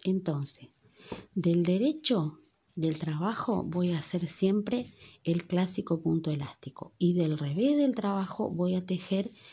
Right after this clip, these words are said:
tomando la lazada de atrás del medio punto. Entonces, bien, vamos a ir haciendo esta vuelta de esta forma, solo tomando lo que es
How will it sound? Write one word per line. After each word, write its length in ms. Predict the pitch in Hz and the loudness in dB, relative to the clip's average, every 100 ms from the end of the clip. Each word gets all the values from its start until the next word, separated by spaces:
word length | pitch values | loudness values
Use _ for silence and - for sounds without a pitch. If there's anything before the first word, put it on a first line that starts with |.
| - - - - | -20 -20 -16 0
tomando 640 | 196 175 175 175 175 - - | 4 6 6 6 4 0 -2
la 320 | 165 165 165 | -2 0 0
lazada 760 | 165 180 - 180 175 180 202 - | 0 -2 -2 0 2 2 0 0
de 180 | 156 151 | -2 -2
atrás 500 | 151 - 196 147 - | -4 0 0 0 -2
del 160 | 151 | 0
medio 320 | 151 151 147 - | 2 0 -2 -6
punto. 440 | - - - - - _ _ _ _ - - _ _ _ | -10 -12 -16 -18 -18 _ _ _ _ -20 -20 _ _ _
Entonces, 500 | - - - - - - | -14 -12 -10 -10 -12 -10
bien, 300 | - - 135 _ _ _ | -8 -8 -10 _ _ _
vamos 460 | - 160 165 156 - | -6 -4 -2 -4 -4
a 80 | 156 | -2
ir 160 | 156 | -2
haciendo 500 | 143 - - 147 - | -4 -6 -10 -10 -8
esta 320 | 156 - 190 185 | -10 -6 -4 0
vuelta 440 | 202 202 190 208 | 0 0 -2 -4
de 100 | 175 | -4
esta 280 | 147 - 185 | -6 -4 -4
forma, 520 | 185 208 208 220 247 - - - - - - _ | -2 0 0 0 -2 -10 -20 -20 -20 -20 -20 _
solo 420 | - - 190 185 | -6 -2 0 0
tomando 640 | 180 175 170 147 - 151 - _ _ _ _ _ _ _ - | 2 2 4 2 -2 -8 -14 _ _ _ _ _ _ _ -6
lo 220 | 165 156 | -4 -4
que 340 | - 160 156 | -4 -4 -4
es 300 | 139 - - | -6 -10 -12